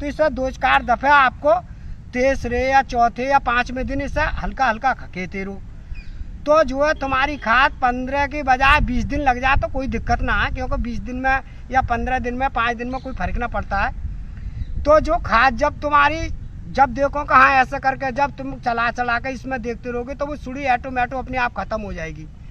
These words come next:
इसमें फिर कोई सुड़ी ना रहेगी पन्द्रह दिन के बाद में, वो अपने आप ही मर जाएगी सब। खाद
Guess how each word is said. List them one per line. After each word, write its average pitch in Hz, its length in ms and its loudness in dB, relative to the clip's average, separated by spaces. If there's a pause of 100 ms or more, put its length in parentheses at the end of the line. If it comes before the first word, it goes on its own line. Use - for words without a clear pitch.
(220)
इसमें 247 260 -6
फिर 285 160 -6
कोई 277 240 0
सुड़ी 285 260 -6
ना 285 140 4
रहेगी 285 240 0
पन्द्रह 262 320 -4
दिन 262 180 -8
के 269 120 -6
बाद 240 240 0
में, 220 140 -10 (360)
वो 262 100 2
अपने 277 300 2
आप 240 240 4
ही 311 80 -4
मर 254 180 4
जाएगी 185 340 0
सब। 160 220 -4 (720)
खाद 269 300 4